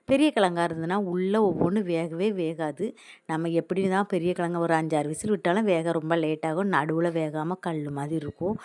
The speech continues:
அப்படி ஆகாம இருக்கறதுக்கு நம்ம உருளைக்கிழங்கு வேக வைக்கும்போது ஈஸியான மெத்தடு, ரொம்ப ஈஸியான மெத்தடுங்க.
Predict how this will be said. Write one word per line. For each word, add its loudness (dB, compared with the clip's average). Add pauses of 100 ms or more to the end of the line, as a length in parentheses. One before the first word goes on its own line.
(220)
அப்படி 2
ஆகாம 4
இருக்கறதுக்கு 0 (120)
நம்ம 4
உருளைக்கிழங்கு 2
வேக 0
வைக்கும்போது 2
ஈஸியான 0
மெத்தடு, 0 (360)
ரொம்ப 10
ஈஸியான 2
மெத்தடுங்க. -4